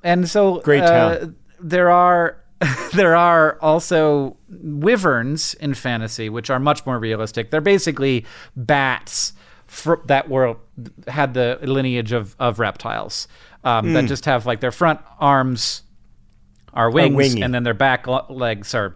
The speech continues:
Speaker 1: feet, just like birds and, and bats. Um,
Speaker 2: Yeah.
Speaker 1: but there are no wyverns in the real world and have never been, which is interesting.
Speaker 2: W-, all of which reminds me that today's podcast is brought to you by Game of Thrones. Game of Thrones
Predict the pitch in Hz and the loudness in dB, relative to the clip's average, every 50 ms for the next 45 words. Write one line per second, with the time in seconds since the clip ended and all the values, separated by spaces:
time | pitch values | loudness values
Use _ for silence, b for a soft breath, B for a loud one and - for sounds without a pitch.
0 | - _ - - 147 139 127 - - - 127 - - 107 101 - 117 110 104 101 | -14 _ -8 -4 -4 -4 -4 -4 -6 -6 -6 -4 -4 -6 -4 -4 -4 -4 -4 -4
1 | 95 95 104 95 95 90 - b b b b b b b b b - 110 104 - | -6 -8 -10 -10 -10 -14 -16 b b b b b b b b b -12 -10 -8 -8
2 | 90 82 82 - - - - - - _ _ _ - - 117 107 135 123 113 101 | -8 -8 -10 -10 -10 -10 -10 -10 -12 _ _ _ -10 -4 0 2 2 2 2 0
3 | 87 82 - _ _ _ b b b b b b b b b - 151 147 - - | -6 -10 -16 _ _ _ b b b b b b b b b 2 2 2 2 0
4 | 151 147 151 147 - 151 156 160 156 151 139 131 120 123 120 113 123 117 113 110 | 2 2 2 2 2 2 2 2 4 2 2 0 0 -2 -2 -2 -2 -4 -4 -6
5 | 98 - - - 135 123 120 120 113 113 113 113 113 110 123 131 131 139 143 131 | -8 -10 -12 -10 -8 -8 -6 -6 -6 -4 -4 -4 -4 -4 -2 0 2 2 0 0
6 | 131 - - _ - 139 131 131 127 143 143 139 165 226 247 233 151 107 107 - | -4 -12 -14 _ -8 -6 -6 -6 -4 -4 -4 -2 -2 -2 -2 -2 -4 -4 -6 -12
7 | - - 110 - 165 160 - 262 262 415 440 - 285 - - - - - _ - | -12 -14 -8 -8 -6 -6 -4 -2 -2 -2 -2 -2 -6 -6 -6 -8 -12 -18 _ -18
8 | - 165 151 202 - 196 226 254 254 175 175 143 - 160 156 151 143 135 127 135 | -10 -4 -4 0 2 4 4 4 4 2 -2 -4 -2 0 0 2 0 0 0 -2
9 | 120 123 - - - 143 170 170 143 - - 135 131 123 - 127 117 104 - 135 | -2 -4 -4 -6 -4 -2 -2 -2 -2 0 0 0 0 0 0 -2 -2 -2 -4 -8
10 | 113 98 - 139 135 123 113 - 139 131 117 143 123 120 101 131 139 139 139 139 | -10 -4 0 0 0 0 0 -2 -4 -2 0 0 0 0 2 2 2 2 2 -2
11 | 131 - - 123 120 104 95 95 95 - 147 160 185 214 226 - - 220 208 196 | -4 -6 -6 -4 -4 -4 -4 -6 -4 0 2 2 2 2 0 0 0 2 2 2
12 | 190 165 147 123 - | 4 2 0 -2 -6